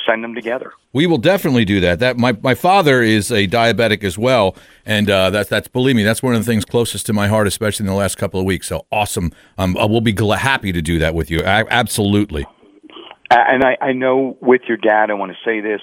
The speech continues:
Speaker 1: uh, very kindly, our hearts and souls are with him, with you, and as a diabetic my whole life, um, I'm, I'm, I'm sending out some really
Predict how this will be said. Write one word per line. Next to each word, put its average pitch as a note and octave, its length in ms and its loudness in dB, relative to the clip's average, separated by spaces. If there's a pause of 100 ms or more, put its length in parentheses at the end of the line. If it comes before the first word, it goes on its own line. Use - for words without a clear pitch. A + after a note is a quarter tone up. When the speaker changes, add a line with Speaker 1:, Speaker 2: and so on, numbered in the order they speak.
(120)
Speaker 1:
uh, F#2+ 180 -4
very G#2 300 -2
kindly, G2+ 600 -4 (320)
our G#2 160 2
hearts A#2 260 -4
and G#2+ 160 -10
souls A2 300 0
are G2+ 60 -4
with E2+ 160 -4
him, A2+ 420 0
with F2 220 -4
you, G#2 380 6
and F2+ 260 0 (280)
as A#2+ 220 2
a A2+ 60 -6
diabetic G2 600 -4
my F2+ 140 -2
whole F#2 240 -4
life, F2+ 340 0
um, F2 300 -2
I'm, G#2+ 260 -6
I'm, A2 160 -4 (140)
I'm A2 120 -4 (120)
sending G#2 240 -4
out F#2 160 -4 (100)
some G2+ 80 -12 (120)
really G2 520 2